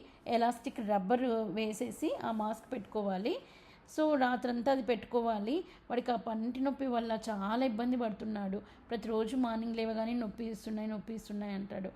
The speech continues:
వాడి బాధ మనం చూడలేము, మనకు బాధ, వాడికి బాధ. So నేను చేసిన తప్పు, ఎవరు మీరు ఇలా చేయకండి. And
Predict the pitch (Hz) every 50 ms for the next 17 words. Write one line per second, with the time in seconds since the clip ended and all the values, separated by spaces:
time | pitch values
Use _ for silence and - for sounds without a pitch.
0 | - - - - - - 226 240 247 240 214 214 233 226 240 254 285 277 254 226
1 | 240 247 269 277 - 277 254 233 233 233 226 226 226 226 214 208 214 214 226 220
2 | 226 277 233 254 254 240 240 254 277 254 233 208 196 202 202 - 247 233 208 220
3 | 208 196 185 202 196 - - - - _ - 269 254 240 220 220 214 226 226 226
4 | - 254 240 254 254 - - 254 277 294 294 - 208 220 208 220 240 247 240 233
5 | 214 214 208 208 202 196 - 233 202 208 214 - 233 208 208 214 294 415 - -
6 | - - - - - - 254 254